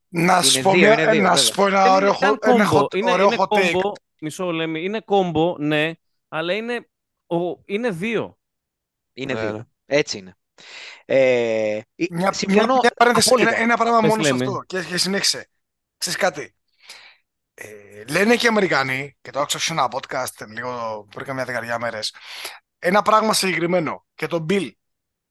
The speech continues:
Speaker 2: δεν ξέρω πώς θα βγει, και εγώ για άσο δεν τον είχα ποτέ, δεν είναι άσος.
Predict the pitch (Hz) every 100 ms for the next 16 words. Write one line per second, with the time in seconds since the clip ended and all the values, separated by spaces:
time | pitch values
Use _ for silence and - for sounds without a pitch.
0 | _ _ _ _ _ _ _ _ 147 139
1 | 185 233 - 233 208 175 160 151 131 160
2 | 196 247 262 - 147 175 160 160 190 208
3 | 202 165 175 170 165 156 131 139 139 196
4 | 247 180 117 107 120 -